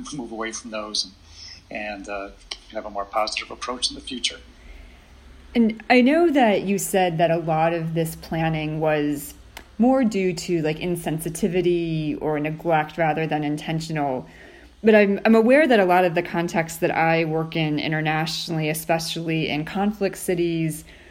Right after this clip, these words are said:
Speaker 2: or post-conflict cities, um, Belfast is a good example of this, Beirut as well.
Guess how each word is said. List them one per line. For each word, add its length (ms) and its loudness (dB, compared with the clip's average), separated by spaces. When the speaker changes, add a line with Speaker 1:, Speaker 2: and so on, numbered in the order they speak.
Speaker 2:
or 80 0
post-conflict 680 2
cities, 600 0
um, 240 0
Belfast 640 2
is 120 -2
a 40 -4
good 160 -2
example 520 -2
of 120 -4
this, 320 -2
Beirut 540 0
as 160 -4
well. 460 0